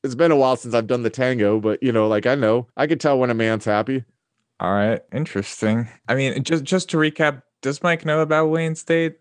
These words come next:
Speaker 2: I don't
Speaker 1: I don't think
Speaker 2: remember.
Speaker 1: so. Wayne wasn't, like, super, like,
Speaker 2: Yeah,
Speaker 1: out in the
Speaker 2: yeah,
Speaker 1: open
Speaker 2: yeah,
Speaker 1: about
Speaker 2: yeah.
Speaker 1: it, you know, and he
Speaker 2: Yeah.
Speaker 1: wasn't with Wayne when Wayne got the phone number. I think it was Derek who was with Wayne when he got the phone number.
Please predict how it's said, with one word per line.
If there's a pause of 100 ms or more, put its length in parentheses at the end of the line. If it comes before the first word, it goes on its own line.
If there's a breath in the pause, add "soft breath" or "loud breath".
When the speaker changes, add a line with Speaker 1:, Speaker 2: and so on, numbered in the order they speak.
(140)
Speaker 2:
I
don't
Speaker 1:
I
don't
think (140)
Speaker 2:
remember.
Speaker 1:
so.
Wayne
wasn't,
like,
super,
like,
Speaker 2:
Yeah,
Speaker 1:
out
in
the
Speaker 2:
yeah,
Speaker 1:
open
Speaker 2:
yeah,
Speaker 1:
about
Speaker 2:
yeah.
Speaker 1:
it,
you
know,
and
he
Speaker 2:
Yeah.
Speaker 1:
wasn't
with
Wayne
when
Wayne
got
the
phone
number.
I
think
it
was
Derek
who
was
with
Wayne
when
he
got
the
phone
number.